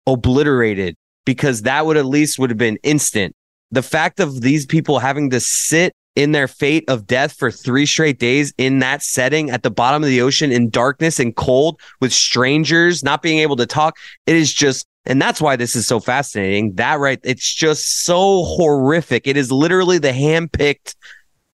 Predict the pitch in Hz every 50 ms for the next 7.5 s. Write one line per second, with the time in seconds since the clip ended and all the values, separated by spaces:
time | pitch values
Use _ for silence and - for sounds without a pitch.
0 | - - - - 139 156 180 196 180 185 147 135 151 156 156 - - 143 143 151
1 | 143 127 120 110 90 - - - - - 165 139 123 104 123 127 139 139 127 113
2 | 107 101 95 90 - - _ _ _ _ _ - 120 117 117 127 123 127 117 113
3 | 117 113 110 107 95 110 107 101 95 85 78 - - 101 - - 123 123 120 -
4 | - - - 131 117 107 - - - _ _ - 117 135 147 156 139 - _ _
5 | _ _ - - 131 139 147 - - 123 135 147 139 127 135 135 - - 123 123
6 | 107 - - - 120 135 151 156 143 147 143 139 143 139 123 131 - - 131 127
7 | 135 135 131 131 127 123 110 - -